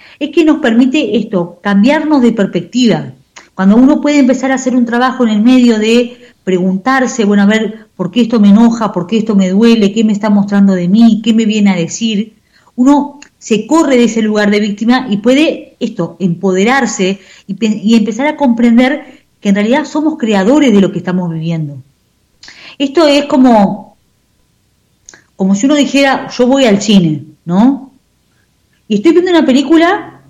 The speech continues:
que a mí no me gusta. Una película, no sé, a mí, por ejemplo, en particular, no me gustan las películas de terror. No me gustan.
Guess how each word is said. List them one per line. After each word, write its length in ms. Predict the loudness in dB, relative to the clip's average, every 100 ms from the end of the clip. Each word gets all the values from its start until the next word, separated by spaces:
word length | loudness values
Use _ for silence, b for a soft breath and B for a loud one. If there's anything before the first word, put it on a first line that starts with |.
| -6
que 80 | 0
a 40 |
mí 140 | 0 2
no 80 |
me 100 | 0
gusta. 440 | 2 0 0 -6 -6 -18 -20 -20 -6
Una 220 | -2 0
película, 640 | 2 0 0 2 2 0 0
no 140 | -2
sé, 160 | 0 0
a 80 | 2
mí, 160 | 2
por 120 | 2
ejemplo, 220 | 2 2 2
en 40 |
particular, 420 | 0 -2 -2 0
no 80 | 2
me 140 | 2 2
gustan 180 | 0
las 100 | -2
películas 360 | 0 0 0 2
de 280 | 0 -4 -12
terror. 460 | -6 -2 -2 -4 -10 _ _ _
No 80 | 0
me 100 | 2
gustan. 440 | 2 -2 -6 -6